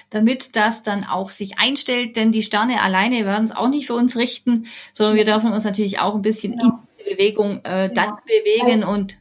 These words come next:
Speaker 1: umsetzen.
Speaker 2: Weil ich sag immer, ich, also ich bin selber Schicksalsgestalter und nicht Schicksalsempfänger. Und da muss ich aber wissen, was ich will.
Speaker 1: Ja, absolut.
Speaker 2: Genau.
Speaker 1: Ja.
Speaker 2: Und, und das Horoskop zeigt dir einfach auch,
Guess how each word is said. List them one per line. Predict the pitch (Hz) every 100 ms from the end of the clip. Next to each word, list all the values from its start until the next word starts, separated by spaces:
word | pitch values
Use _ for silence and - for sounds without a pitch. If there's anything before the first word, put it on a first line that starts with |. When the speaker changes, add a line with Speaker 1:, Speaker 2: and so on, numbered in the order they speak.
| -
Speaker 1:
umsetzen. | 220 202 170 - 180 - _ _
Speaker 2:
Weil | 247 247
ich | 269
sag | 277 262 294
immer, | 269 262 -
ich, | 226 - -
also | - 254
ich | 262 -
bin | 269
selber | 269 254 302
Schicksalsgestalter | 302 - 320 - 254 240 - 214 - 214 226 277 294 -
und | -
nicht | 262 262 -
Schicksalsempfänger. | 285 - 240 214 - 208 208 - 240 185 185 - _ _ - -
Und | - 226
da | 247
muss | 294 302
ich | 285
aber | 247 240 226
wissen, | 302 277 240
was | 226 -
ich | 190 196 196
will. | 240 220 170 165 - - _ _ -
Speaker 1:
Ja, | 214 - - _ -
absolut. | 180 - 311 233
Speaker 2:
Genau. | 208 214 - -
Speaker 1:
Ja. | 196 185
Speaker 2:
Und, | - 233 226
und | - 226 233 226 254
das | -
Horoskop | 247 247 - - 285 - -
zeigt | - 247 -
dir | 285 220
einfach | 220 - 233
auch, | 202 208